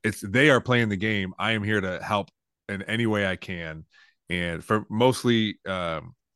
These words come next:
for most of that, it, it is me wanting them to, to have fun, 'cause that's what it is. Ultimately, I keep telling them, like, "Hey guys,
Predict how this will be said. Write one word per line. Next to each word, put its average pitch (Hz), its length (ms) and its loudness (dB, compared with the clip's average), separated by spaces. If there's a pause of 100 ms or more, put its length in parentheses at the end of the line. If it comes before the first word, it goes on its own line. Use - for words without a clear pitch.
(320)
for - 80 -2
most 120 240 2
of 107 60 0
that, 104 160 2
it, 98 240 -2
it 101 100 -4
is 95 140 -6
me 101 400 -2
wanting 92 300 -4
them 90 240 -6
to, 87 220 -8
to - 140 -12
have 95 180 -2
fun, 117 200 0
'cause - 140 -12
that's 98 180 -4
what 104 100 -2
it 87 80 -6
is. 90 240 -4
Ultimately, 107 560 -2
I 85 40 -6
keep - 180 -8
telling 87 160 -4
them, 82 60 -8
like, 80 140 -8
"Hey 104 120 -2
guys, 87 280 -4